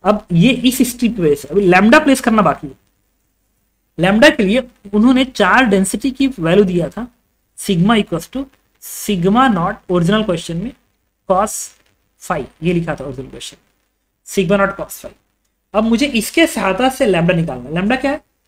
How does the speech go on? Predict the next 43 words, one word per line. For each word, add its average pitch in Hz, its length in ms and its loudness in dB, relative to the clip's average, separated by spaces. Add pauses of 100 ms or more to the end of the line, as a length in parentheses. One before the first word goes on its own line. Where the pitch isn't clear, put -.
(200)
इस 285 240 -2
वाले 226 240 2
पे 240 140 -6
कितना 202 380 -6
charge 131 400 -12
है, - 60 -20 (480)
जबकि 190 280 -2
ये 214 280 -4 (580)
क्या 190 120 0
है? - 160 -12 (580)
charge 208 280 0 (120)
per 202 140 6
unit 262 280 -6 (100)
area 151 300 -4
है। - 140 -12 (580)
तो 202 40 -2
मुझे 208 180 2
बताओ, 233 320 0
ये 208 260 0
length 240 280 2
है 262 100 -4
आर 185 220 2
d 180 160 2
phi, 165 220 -8 (1000)
और 196 160 4
ये 190 240 2
length 254 200 2
तो 254 80 0
बहुत 208 220 0
बड़ा 247 200 0
है, 254 160 -6 (380)
ये 190 100 0
length 226 180 0
तो 226 80 -4
बहुत 196 200 -2
बड़ा 202 200 0
है, 202 200 -4
ये 190 100 0
length 208 180 0
तो 208 60 -4
बहुत 175 160 0
बड़ा 151 160 -8
है, - 60 -20